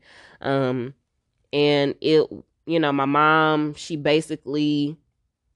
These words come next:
stated that this procedure was necessary. Um, I had to have it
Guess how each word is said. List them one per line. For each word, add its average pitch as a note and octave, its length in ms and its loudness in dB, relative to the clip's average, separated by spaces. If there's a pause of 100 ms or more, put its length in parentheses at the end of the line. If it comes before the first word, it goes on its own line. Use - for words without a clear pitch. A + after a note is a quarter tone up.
stated E3+ 640 0
that C#3 280 -4
this C#3 320 -10 (440)
procedure F#3 460 -4
was D3 140 -2
necessary. B2 800 -2 (440)
Um, C3+ 520 -2 (240)
I C#3+ 80 0
had D#3+ 300 2
to D#3 100 -10
have D3+ 400 -2
it - 240 -12